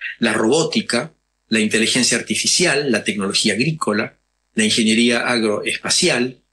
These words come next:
nuevos maleta-, materiales sintéticos, equipo eléctrico avanzado, biomedicina,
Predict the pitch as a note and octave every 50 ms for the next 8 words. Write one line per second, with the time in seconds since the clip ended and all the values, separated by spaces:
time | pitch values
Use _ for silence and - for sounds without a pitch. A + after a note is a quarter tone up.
0 | _ _ _ _ _ _ _ - A2+ A2+ A#2+ A#2+ A2 A2+ G#2 G#2 G2+ A2 A2+ A2+
1 | A#2 A2+ A2+ A2+ - A2+ A2 A#2 A2+ G#2+ - - G#2+ G#2+ - D#3 - - - A2
2 | - A#2+ A#2 A#2 - - - _ _ _ _ _ _ - G#2+ - A#2 G#2+ - G#2+
3 | G#2+ - - - G#2+ G2+ - G2+ G2 F#2+ F#2+ G2 - - D3+ C#3+ B2 A#2 A2+ A#2+
4 | A#2+ - G#2 A2+ A#2 A#2+ G#2+ G2+ F#2+ F#2 G2 G2 - - E3 C#3+ A#2+ G#2+ G#2 A#2
5 | C3 -